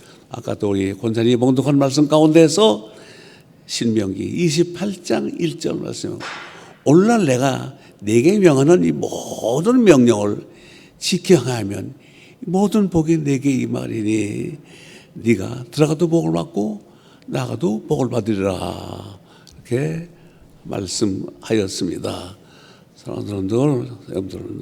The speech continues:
하나님의 축복이 여러분 모두 함께 하셔서 나가도 들어가도 하나님의 축복으로 가득 찬 여러분들 올 한 해가 되시기를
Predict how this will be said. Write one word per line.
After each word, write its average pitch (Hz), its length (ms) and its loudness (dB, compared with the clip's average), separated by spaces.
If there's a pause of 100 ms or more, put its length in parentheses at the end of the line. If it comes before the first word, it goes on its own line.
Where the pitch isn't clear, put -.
(600)
하나님의 92 560 -6
축복이 90 360 -6
여러분 90 220 -8
모두 120 200 -2
함께 147 240 -2
하셔서 - 460 -6 (540)
나가도 143 400 -2
들어가도 104 640 -4 (540)
하나님의 147 520 -4
축복으로 - 600 -10 (400)
가득 208 800 2
찬 107 400 -6 (420)
여러분들 95 280 -4
올 131 340 -6
한 107 180 -6
해가 95 180 -4
되시기를 113 640 -4